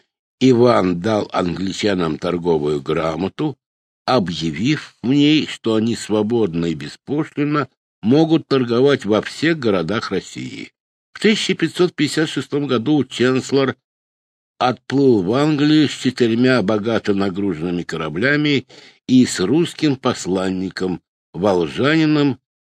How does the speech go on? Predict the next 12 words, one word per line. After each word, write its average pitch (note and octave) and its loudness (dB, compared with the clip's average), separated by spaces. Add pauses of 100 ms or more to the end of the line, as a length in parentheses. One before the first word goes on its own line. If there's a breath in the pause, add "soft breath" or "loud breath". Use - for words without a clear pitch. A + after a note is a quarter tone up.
(340)
Иосифом C3 2
Непеей. G#2+ -2 (1000)
К - -18
сожалению, D#3+ 4
буря D3 2
рассеяла G#2+ 0
его F2 0
корабли, F2 -2
только G2+ -2
один F#2 -2
из D2 -4
них F2+ -6